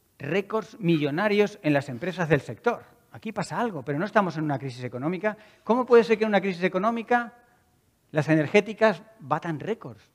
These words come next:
Esto es difícil de explicar a alguien fuera de este planeta, que no entienda cómo nos organizamos. Y volvemos a esto entre dos aguas. Tenemos aquí a Repsol, un agua, y tenemos a Iberdrola, Naturgy y Endesa, otro agua.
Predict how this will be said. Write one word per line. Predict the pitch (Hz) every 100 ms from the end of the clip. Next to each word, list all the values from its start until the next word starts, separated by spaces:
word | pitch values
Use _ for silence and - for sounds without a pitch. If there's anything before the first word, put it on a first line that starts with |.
| _
Esto | 147 - 220
es | 214 -
difícil | 165 208 202 247
de | 202
explicar | 175 - 147 131 - 208 196
a |
alguien | 160 185 175
fuera | 175 180
de | 160
este | - 160
planeta, | 139 170 214 120 - -
que | - 143
no | 160
entienda | 165 190 202
cómo | 190 185 190
nos | 185 165
organizamos. | 156 139 127 131 214 - - -
Y | 160
volvemos | 165 190 285 226
a | 220
esto | 214
entre | 190 175 165
dos | 160
aguas. | 254 233 160
Tenemos | 165 202 202
aquí | 160 165
a |
Repsol, | 135 131 - 247 247 277 _ -
un | 143
agua, | 185 185 202 - _ -
y | 147
tenemos | 175 208 220 214
a | 190
Iberdrola, | 180 165 185 202
Naturgy | 190 185 180 175
y |
Endesa, | 175 160 - 202 -
otro | 196 170 196
agua. | 240 147 95